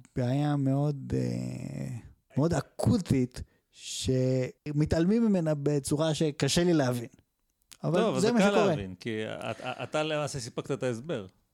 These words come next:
Speaker 2: למה מתעלמים מהבעיה הזאת. בגלל העניין של הזהות היהודית. זאת אומרת, ל-
Speaker 1: העליונות, העליונות היהודית.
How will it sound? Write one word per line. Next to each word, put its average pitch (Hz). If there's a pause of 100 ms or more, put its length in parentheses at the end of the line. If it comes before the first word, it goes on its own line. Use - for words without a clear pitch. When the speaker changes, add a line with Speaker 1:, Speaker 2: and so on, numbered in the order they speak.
(140)
Speaker 2:
למה 110
מתעלמים 107
מהבעיה 101
הזאת. 123 (280)
בגלל 131
העניין 151
של 117
הזהות 107
היהודית. - (560)
זאת -
אומרת, 120
ל- 104
Speaker 1:
העליונות, 127
העליונות 117
היהודית. -